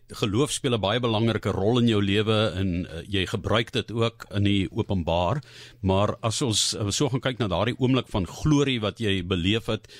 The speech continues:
dan verwys jy telkens na hoe 'n belangrike komponent dit eintlik in jou samestelling is. En, eh, jy het dit nou ook weer aangehaal. Maar ek wil tog vir jou vra dat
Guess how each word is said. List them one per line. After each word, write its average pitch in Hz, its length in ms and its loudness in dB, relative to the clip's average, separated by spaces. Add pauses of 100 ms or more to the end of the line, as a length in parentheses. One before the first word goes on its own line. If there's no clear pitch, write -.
(220)
dan 92 220 -2
verwys 92 340 0
jy 131 140 0
telkens 113 480 -4
na 104 80 0
hoe 98 160 0
'n 110 40 -2
belangrike 107 520 0
komponent 98 540 -2
dit 104 160 -4
eintlik 110 320 -2
in 98 180 -2
jou 92 180 0
samestelling 123 800 -2
is. 120 240 0 (420)
En, 95 480 2
eh, 92 280 0
jy 98 120 -2
het 98 160 -2
dit - 20 -4
nou 107 180 -2
ook 110 120 -2
weer 101 340 0
aangehaal. 107 600 0 (320)
Maar 123 100 0
ek 139 60 -2
wil 214 80 0
tog 233 160 -2
vir 180 120 0
jou 127 40 -2 (120)
vra 156 180 4
dat 131 280 -2